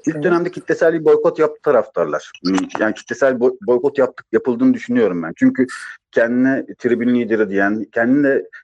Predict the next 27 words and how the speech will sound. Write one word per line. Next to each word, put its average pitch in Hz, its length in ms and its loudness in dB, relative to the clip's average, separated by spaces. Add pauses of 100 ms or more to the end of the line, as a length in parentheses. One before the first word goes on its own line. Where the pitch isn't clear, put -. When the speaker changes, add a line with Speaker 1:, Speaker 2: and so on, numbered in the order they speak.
(380)
Speaker 1:
taraftar 127 440 2
gru-, 127 400 0 (100)
gru-, 104 320 -4
grubu 117 240 0
olarak 113 280 2
tanımlayan 110 440 -2
bir 135 120 -2
yapının 127 440 -2
Pasolik'e, 117 640 0
E-Bilet'e 110 460 0 (580)
evet 147 280 2
demesi, 101 260 -2
eyvallah 131 340 2
çekmesi 113 560 -4 (100)
ilk 180 180 -2
etapta 135 320 0
mümkün 151 420 -2
değildi. 143 300 -2
Bu 160 100 2
refleksi 156 420 -2
gösterdi 151 460 0
tribünler. 82 500 -6 (1080)
Ancak, 170 540 0
e, 120 180 4 (100)
ilerleyen 131 540 2
süreçte, 147 640 0 (460)
e, 104 240 2